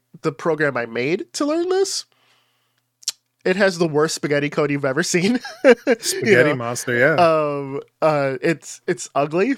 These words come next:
Speaker 1: but it was for a learning purpose, you know?
Speaker 2: Yeah.
Speaker 1: Um,
Speaker 2: I
Speaker 1: I
Speaker 2: mean,
Speaker 1: think
Speaker 2: that's
Speaker 1: I've
Speaker 2: kind of, like, the best use cases for, like, arrays is, like, you're gonna have a bunch of random things you're gonna throw at it i-, into your grocery list of items, and you don't know
Speaker 1: Yeah.
Speaker 2: where they're gonna appear from,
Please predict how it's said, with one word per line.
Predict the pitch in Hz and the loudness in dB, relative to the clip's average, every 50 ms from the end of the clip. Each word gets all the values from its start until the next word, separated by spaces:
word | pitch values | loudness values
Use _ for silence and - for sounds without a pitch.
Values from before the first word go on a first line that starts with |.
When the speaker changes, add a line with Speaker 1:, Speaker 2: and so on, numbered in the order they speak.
| - | -6
Speaker 1:
but | 170 151 147 147 170 156 147 143 139 - _ _ _ | -10 -12 -2 0 2 4 4 2 0 -4 _ _ _
it | 151 147 | -6 -4
was | - 151 143 | -4 -6 -6
for | - - 156 | -4 -2 0
a | 151 151 | 0 2
learning | 170 185 175 139 120 117 | 2 2 2 0 -2 -4
purpose, | - - - - - - - - - - _ _ | -8 -10 -8 -10 -10 -10 -10 -10 -12 -14 _ _
you | - 139 139 | -4 -2 0
know? | 135 135 135 | 2 2 2
Speaker 2:
Yeah. | 131 120 - - - 139 135 127 123 | 2 0 0 -2 -4 -2 -2 -2 -2
Speaker 1:
Um, | 123 120 123 123 _ _ _ _ _ _ _ _ _ _ _ _ _ _ _ _ _ _ - - | -4 -6 -10 -16 _ _ _ _ _ _ _ _ _ _ _ _ _ _ _ _ _ _ -4 0
Speaker 2:
I | 180 | 4
Speaker 1:
I | |
Speaker 2:
mean, | 180 220 | 6 6
Speaker 1:
think | 233 214 | 6 6
Speaker 2:
that's | 208 - | 4 2
Speaker 1:
I've | 131 | 0
Speaker 2:
kind | - 220 208 | 0 0 0
of, | 208 175 | 0 2
like, | 185 202 190 - | 0 0 0 2
the | - 180 170 165 151 - _ _ _ | 2 2 2 2 0 -6 _ _ _
best | - 151 151 - - | 2 2 2 2 0
use | - 151 151 147 - | 0 0 0 0 0
cases | - - 147 139 131 - - 139 127 - - | 0 2 2 2 2 2 -2 -2 -4 -4 -8
for, | - - 143 147 147 143 131 117 | -12 -6 -2 -2 0 0 0 -2
like, | 127 131 127 - | -4 -4 -2 0
arrays | 123 123 117 120 120 117 | 0 2 2 0 0 -2
is, | 127 117 - | -4 0 2
like, | 131 127 120 - _ - - - - - _ _ | 2 2 2 0 _ -18 -20 -20 -20 -20 _ _
you're | - 139 | 0 2
gonna | 147 151 | 4 4
have | 160 151 | 6 4
a | 151 | 4
bunch | 143 143 147 151 147 - | 2 2 0 0 0 -2
of | 160 131 131 | -2 0 2
random | 135 131 135 139 143 139 135 | 2 2 2 2 0 -2 -2
things | - - 139 139 131 - | 0 0 0 0 0 -2
you're | 135 127 | -2 0
gonna | - 139 131 120 | 0 0 0 0
throw | - - 131 127 127 123 | 0 0 2 2 4 2
at | 120 120 117 | 2 0 -2
it | 120 131 - - _ _ _ _ - | -4 -6 -8 -12 _ _ _ _ -2
i-, | 180 160 160 185 | 0 0 0 0
into | 180 165 143 - 160 | 0 -2 -2 2 2
your | 147 131 | 4 4
grocery | 123 - 131 127 120 - - 127 | 4 4 2 2 2 0 -2 -2
list | 120 123 120 - 135 | -2 -4 -4 -4 -2
of | 117 123 | 0 2
items, | 120 120 117 117 120 117 - - _ - - - _ _ | 2 2 0 0 -4 -6 -10 -14 _ -20 -20 -20 _ _
and | - 139 | 0 4
you | 143 | 6
don't | 151 156 156 | 6 6 6
know | 156 151 | 4 2
Speaker 1:
Yeah. | 147 | 2
Speaker 2:
where | 139 147 147 | 2 0 0
they're | 143 147 | 0 0
gonna | 139 151 143 135 | 0 0 -2 -2
appear | 127 - - 139 135 123 | -2 0 0 2 2 2
from, | - 127 123 120 120 123 | 2 0 0 0 -2 -4